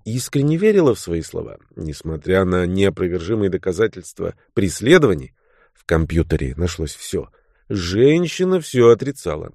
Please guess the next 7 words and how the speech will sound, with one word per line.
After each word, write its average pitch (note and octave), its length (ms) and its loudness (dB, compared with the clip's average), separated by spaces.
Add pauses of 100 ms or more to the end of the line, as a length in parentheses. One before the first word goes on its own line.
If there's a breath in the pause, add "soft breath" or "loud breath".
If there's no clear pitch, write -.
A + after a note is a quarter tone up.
но F3+ 680 0
история D3 760 4
не A2 240 2
закончилась. E2+ 720 -6 (440 soft breath)
Лучшая D2 440 -4
защита — E2 500 -4
нападение, A#2+ 800 2